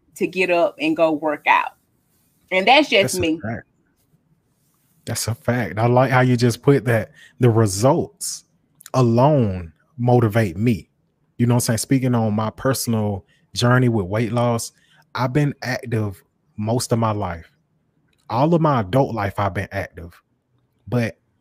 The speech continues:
Speaker 2: my weight has been up and down. My body size fluctuates. And I'm like, "Okay, I'm more motivated than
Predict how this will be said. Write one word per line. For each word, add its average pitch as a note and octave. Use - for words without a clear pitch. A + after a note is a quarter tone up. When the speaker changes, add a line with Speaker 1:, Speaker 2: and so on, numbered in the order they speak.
Speaker 2:
my A2+
weight G#2
has A#2
been A#2
up B2+
and A#2
down. A#2
My F#2+
body A2+
size A#2+
fluctuates. G#2+
And A2+
I'm A#2+
like, A2+
"Okay, G#2
I'm C3
more D3+
motivated B2+
than G2